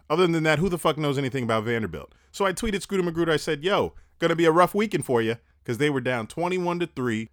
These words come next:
and the Jags played the Cowboys this week. So obviously, I'm assuming that the Jags are gonna win. After I tweeted that, the Gators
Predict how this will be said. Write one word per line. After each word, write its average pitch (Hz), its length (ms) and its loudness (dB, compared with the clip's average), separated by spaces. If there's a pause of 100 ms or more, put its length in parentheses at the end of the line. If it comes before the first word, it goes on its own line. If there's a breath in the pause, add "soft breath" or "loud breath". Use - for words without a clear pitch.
(160)
and 180 200 0
the 170 40 -2
Jags 160 400 0
played 165 180 -4
the 160 60 -14
Cowboys 131 560 0
this 87 160 -12
week. - 280 -12 (380)
So 127 380 -2
obviously, 120 380 2
I'm 117 120 0
assuming 117 380 -4
that 101 140 -6
the 95 60 -12
Jags 98 300 -6
are - 20 -12
gonna 104 140 -6
win. 147 300 -8 (1500)
After 226 360 4
I 160 80 2
tweeted 185 400 2
that, 82 280 -10 (2250)
the 139 140 -2
Gators 131 840 -2